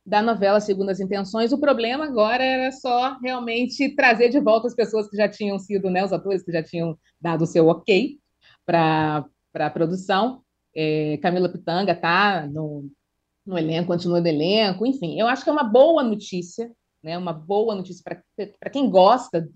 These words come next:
de novela principalmente e pra quem tava esperando, né, é, que,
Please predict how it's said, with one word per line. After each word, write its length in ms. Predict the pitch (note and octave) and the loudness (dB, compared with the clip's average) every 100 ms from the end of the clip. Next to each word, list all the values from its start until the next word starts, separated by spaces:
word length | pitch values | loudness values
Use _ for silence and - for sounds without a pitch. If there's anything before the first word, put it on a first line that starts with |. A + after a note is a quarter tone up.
| - | -16
de 80 | D#3 | -12
novela 320 | D#3+ D3+ D#3+ | -8 -4 -4
principalmente 720 | D#3+ E3 E3 D#3+ D#3 F3 A3 - - - D4+ | -4 -6 -4 -2 0 0 0 -4 -20 -10 0
e 40 | |
pra 100 | D4 | 2
quem 140 | D4+ D4+ | 4 4
tava 160 | D4+ | 2
esperando, 640 | D4+ E4+ D#4 C#4+ D#4+ B3+ F3 | 2 4 6 4 2 2 2
né, 320 | E3+ F#3 A3+ _ _ _ - | 0 -4 -6 _ _ _ -4
é, 380 | F3 E3 D#3+ D#3+ | 0 2 2 2
que, 520 | - G3 F#3 F#3 | -4 -6 -2 -2